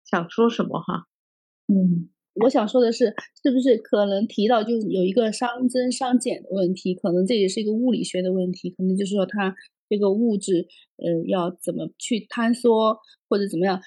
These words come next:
Speaker 3: 反正我觉得可能就是也比较，也是回光返照，但是可能是一个物理词汇吧。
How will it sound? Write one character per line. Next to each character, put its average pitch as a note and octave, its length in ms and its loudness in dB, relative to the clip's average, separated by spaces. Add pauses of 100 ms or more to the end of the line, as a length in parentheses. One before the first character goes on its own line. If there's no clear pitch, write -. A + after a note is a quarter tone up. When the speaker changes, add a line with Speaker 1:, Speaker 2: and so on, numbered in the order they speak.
(120)
Speaker 3:
反 G3 100 0
正 C4 180 4
我 G#3 100 2
觉 A#3 100 2
得 A#3+ 100 4
可 A#3 220 0
能 F3+ 160 2
就 A#3 140 0
是 G3 200 -4
也 G3 160 0
比 F#3+ 60 -4
较， B3+ 180 0 (180)
也 F#3+ 200 4
是 C4+ 140 0
回 A3 400 2
光 C#4 240 4
返 E3 320 -4
照， A3 200 0
但 G#3 140 -4
是 G#3+ 120 -6
可 G3+ 240 -2
能 F#3 220 -2
是 A3+ 200 -6
一 G#3 100 -4
个 G#3 140 0
物 A3+ 420 -2
理 F#3 560 -2
词 - 320 0
汇 F4 140 4
吧。 - 240 -6